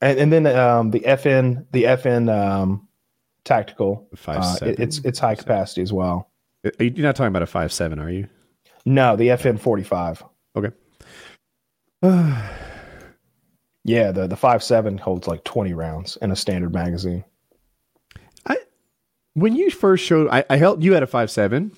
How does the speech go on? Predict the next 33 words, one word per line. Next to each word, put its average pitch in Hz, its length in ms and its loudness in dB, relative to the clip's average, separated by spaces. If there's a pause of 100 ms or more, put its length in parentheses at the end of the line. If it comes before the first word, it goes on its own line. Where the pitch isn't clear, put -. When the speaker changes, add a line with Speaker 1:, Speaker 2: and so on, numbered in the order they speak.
(140)
Speaker 2:
and 95 140 0
I 87 60 0
held 95 180 0
Speaker 1:
Yeah. 107 100 2
Speaker 2:
it, 135 260 -2 (400)
and 113 140 0
you 123 100 4
were 123 100 4
like, 123 380 2
It's - 140 -8
kind 226 380 -2
of 233 100 0
a 160 80 0
solution 127 560 0
looking 113 300 -2
for 104 160 -2
a 90 80 -2
problem. 82 560 -4
Like, 78 180 -8
it's - 160 -8
not 117 160 0
a 123 60 0
great 113 480 0
people 135 260 0
stopper 120 460 0
'cause 101 180 -4
it's 92 160 -12
so 87 100 -2
penetratey. 113 840 -2 (560)
It's 101 180 -4
not 110 180 2
a 107 60 2
great 101 640 0